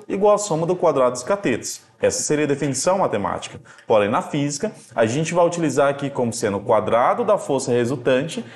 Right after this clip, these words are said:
será igual à soma do quadrado das duas forças que estão sendo aplicadas sobre o barco.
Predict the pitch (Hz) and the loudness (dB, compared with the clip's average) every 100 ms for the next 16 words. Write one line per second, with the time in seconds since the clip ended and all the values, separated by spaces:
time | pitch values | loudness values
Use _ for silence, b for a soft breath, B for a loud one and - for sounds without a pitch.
0 | B - - 196 190 175 139 127 151 - | B -6 0 2 2 4 4 4 2 -2
1 | - - 165 160 - 160 160 170 170 185 | -14 0 0 0 -2 0 0 -2 0 0
2 | 151 120 113 120 151 b b 170 151 139 | 2 2 2 0 -4 b b 2 2 0
3 | 143 208 - 135 127 131 160 - 170 165 | 0 0 -2 0 0 0 -8 -4 -4 0
4 | 151 143 151 131 117 123 135 180 156 85 | -2 0 0 2 2 0 -2 -2 2 0
5 | 82 - | -2 -14